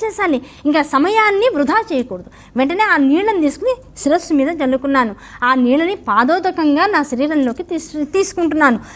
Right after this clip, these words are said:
తీసుకుంటుంటే ఇప్పుడు ఏమవుతుంది? ఆనందం కలుగుతోంది. ఆ ఆనందం కలుగుతుండేటువంటి భావన మనస్సుకి తెలుస్తుంది. కానీ, "అమ్మ, నిజంగా తీసుకునేటువంటి యోగ్యతను నాకు అందించమ్మా, అమ్మవారిని మళ్ళీ రిక్వెస్ట్ చేయడంని." అమ్మ, ప్రతిదానికి,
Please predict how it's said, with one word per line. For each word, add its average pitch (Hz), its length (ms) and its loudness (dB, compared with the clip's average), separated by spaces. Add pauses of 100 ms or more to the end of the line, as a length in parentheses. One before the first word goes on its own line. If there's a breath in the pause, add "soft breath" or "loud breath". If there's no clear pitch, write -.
(120)
తీసుకుంటుంటే 403 540 0
ఇప్పుడు 370 180 -2
ఏమవుతుంది? 415 680 0 (460 loud breath)
ఆనందం 339 600 2
కలుగుతోంది. 349 500 0 (640 soft breath)
ఆ 233 40 0
ఆనందం 370 640 2
కలుగుతుండేటువంటి 392 920 0
భావన 277 600 0
మనస్సుకి 339 400 0
తెలుస్తుంది. 294 540 0
కానీ, 226 380 -2 (200 loud breath)
"అమ్మ, 240 160 2
నిజంగా 262 380 2
తీసుకునేటువంటి 262 840 -2
యోగ్యతను 226 640 -2
నాకు 254 220 0
అందించమ్మా, 202 800 -4 (400)
అమ్మవారిని 247 420 2
మళ్ళీ 240 300 2
రిక్వెస్ట్ - 460 -4
చేయడంని." 311 400 -2 (540 loud breath)
అమ్మ, 214 180 0
ప్రతిదానికి, 277 680 -2